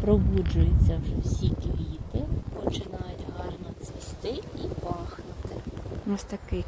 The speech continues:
красивезний фонтан. А, він влітку як починає працювати, дуже гарно струйки водички туди-сюди переливаються. А поки не працює, можна тут побігати.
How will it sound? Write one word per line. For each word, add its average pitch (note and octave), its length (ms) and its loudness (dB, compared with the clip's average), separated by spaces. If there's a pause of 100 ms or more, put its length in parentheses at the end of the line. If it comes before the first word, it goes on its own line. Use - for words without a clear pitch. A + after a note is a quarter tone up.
красивезний F3 680 2 (100)
фонтан. F3 520 10 (720)
А, F3 340 10
він F#3 200 8
влітку F3+ 420 -2
як E3+ 120 -4
починає E3+ 640 -4 (100)
працювати, E3+ 840 4 (240)
дуже - 280 12
гарно - 600 12 (400)
струйки - 680 10 (400)
водички - 680 10 (840)
туди-сюди F#3+ 540 -2
переливаються. F3 1000 -2 (500)
А G3 140 0
поки E3+ 300 0
не D#3+ 120 -2
працює, D#4 580 0 (680)
можна F#3+ 280 4
тут D#3+ 160 -2
побігати. D#3 640 0